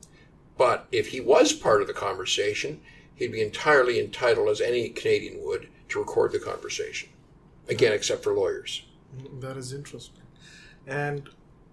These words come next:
Speaker 2: so Lindsay Shepherd, she experienced this, this unfortunate meeting, um, but she didn't take any legal action. She,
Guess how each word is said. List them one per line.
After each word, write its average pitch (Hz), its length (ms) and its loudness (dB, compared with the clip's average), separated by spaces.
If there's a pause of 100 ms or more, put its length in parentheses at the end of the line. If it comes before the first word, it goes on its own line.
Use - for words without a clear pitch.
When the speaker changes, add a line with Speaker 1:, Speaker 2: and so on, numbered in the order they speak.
(180)
Speaker 2:
so 156 320 0
Lindsay 170 440 -2
Shepherd, 165 440 -2 (320)
she 151 580 -4
experienced 151 640 -4
this, 139 400 -4 (140)
this 135 440 -8 (440)
unfortunate 139 680 -6
meeting, 139 400 -2 (560)
um, 127 560 -8 (280)
but 151 140 0
she 175 100 0
didn't 202 220 2
take 170 180 -2
any 143 180 -2
legal 131 380 -4
action. 127 400 -10
She, 123 320 -12